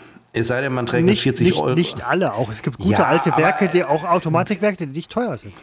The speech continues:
Speaker 1: Ja gut, wir reden aber jetzt hier nicht von, ich binde mir eine vierzig Euro Armbanduhr ums Handgelenk. Das ist ja Quatsch. Auch dreihundert Euro ist ja billig, vierhundert Euro.
Speaker 2: Nein, wir re-, wir reden ja auch
Speaker 1: Wir
Speaker 2: durchaus
Speaker 1: reden
Speaker 2: von, von fünfzig bis siebzig Jahre alten, äh, guten alten Uhrenwerken.
Speaker 1: Ich will keine alte Uhr, ich will eine neue Uhr.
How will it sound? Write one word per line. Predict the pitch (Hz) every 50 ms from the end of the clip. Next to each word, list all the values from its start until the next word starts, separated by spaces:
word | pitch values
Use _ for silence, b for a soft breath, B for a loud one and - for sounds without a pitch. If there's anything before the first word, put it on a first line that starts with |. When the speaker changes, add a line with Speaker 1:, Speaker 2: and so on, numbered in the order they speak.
| - _ _ _ -
Speaker 1:
Ja | - 117 135
gut, | 135 120 143 120 120
wir | 131 -
reden | 143 175 175
aber | 156 127 131
jetzt | 131 127 -
hier | 139 151
nicht | 147 156 151
von, | - 135 123 113 - 135 127 131
ich | 139 143 143 120 - 127 117
binde | 110 135 147 165
mir | 131 127
eine | 131 131 117
vierzig | - - 160 156 - 147 135 113 117
Euro | 120 123 135 156 131 139
Armbanduhr | - 107 120 127 127 113 110 127 123 113 117
ums | 110 107 -
Handgelenk. | 101 98 113 - - 92 87 82 82
Das | - 117 113
ist | 123
ja | 117
Quatsch. | - - - 90 90 - -
Auch | 117 113 110
dreihundert | 107 107 127 151 147 139 127
Euro | - 135 123 117 120 139
ist | 120 -
ja | 120
billig, | 110 104 113 135 151 147 127 -
vierhundert | - - 156 156 143 170 220 220
Euro. | 220
Speaker 2:
Nein, | 196 131
wir | 120 123 123
re-, | 117
wir | 151 147
reden | 165 175
ja | 180 180 160
auch | 160
Speaker 1:
Wir | - - 175 -
Speaker 2:
durchaus | 185 180 175
Speaker 1:
reden | 190 190
Speaker 2:
von, | 190 175 160 151 151
von | - - 170 147
fünfzig | - - 190 208 - - 202
bis | - 156 131
siebzig | - 180 - - 190 -
Jahre | 175 165 165 151 160
alten, | 131 127 143 156 147 - 135 135 143 143
äh, | 156 143 131
guten | - - 156 202 208 - 190
alten | 147 143 156 - 143
Uhrenwerken. | 131 151 196 220 202 147 123 127 120 117
Speaker 1:
Ich | 113
will | 135 151
keine | - - 120 113
alte | 113 123 147 165 170
Uhr, | 175 170 165 165 180 180 185 -
ich | - 127 95
will | 139
eine | 139 131
neue | 123 110 101 98 98 95 87
Uhr. | 87 87 82 80 80